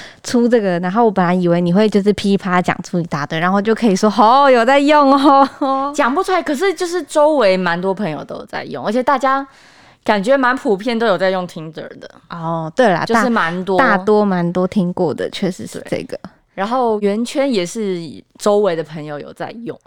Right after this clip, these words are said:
Speaker 1: 圆圈我就，
Speaker 2: 曾经用过。
Speaker 1: 圆圈我就没怎么听过了，然后但是有看过那个狐狸的那个头像，还是那其实是火狐搜寻器，<laughs> 搜寻，就那个浏览器，
Speaker 2: 我知道。
Speaker 1: Firefox，<laughs> 看错了。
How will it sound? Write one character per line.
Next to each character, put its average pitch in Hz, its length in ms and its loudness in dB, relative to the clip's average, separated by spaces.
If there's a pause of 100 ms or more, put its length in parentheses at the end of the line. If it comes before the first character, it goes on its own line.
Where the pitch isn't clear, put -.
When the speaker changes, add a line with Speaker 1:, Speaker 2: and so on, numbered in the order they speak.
(120)
Speaker 1:
圆 233 180 -6
圈 320 140 -2
我 349 60 0
就， - 80 4
Speaker 2:
曾 - 100 2
经 277 260 0
用 196 240 0
过。 165 280 -6
Speaker 1:
圆 226 160 -2
圈 320 120 2
我 214 140 2
就 185 80 -2
没 165 220 -2
怎 170 120 -6
么 - 160 -8
听 165 240 -6
过 165 320 -2
了， - 60 -12
然 185 100 -6
后 208 140 0
但 226 160 2
是 220 240 0
有 175 160 -2
看 185 240 -2
过 185 160 0
那 180 100 0
个 175 120 0
狐 180 280 0
狸 208 160 2
的 180 140 2
那 185 100 2
个 170 140 0
头 - 260 -2
像， - 220 -4 (140)
还 196 100 2
是 233 60 2
那 240 160 4
其 196 160 0
实 180 80 0
是 214 80 4
火 180 200 2
狐 170 220 -4
搜 185 240 2
寻 - 240 0
器， 208 100 -2 (100)
<laughs> 220 120 -2
搜 226 240 2
寻， 233 120 2 (540)
就 254 160 4
那 254 120 4
个 240 80 4
浏 208 160 4
览 220 300 2 (120)
器， 220 140 4
Speaker 2:
我 - 80 -2
知 - 100 -12
道。 294 120 -2 (540)
Speaker 1:
Firefox， 226 1080 0 (240)
<laughs> 494 400 -4
看 233 260 2
错 226 280 4
了。 196 120 2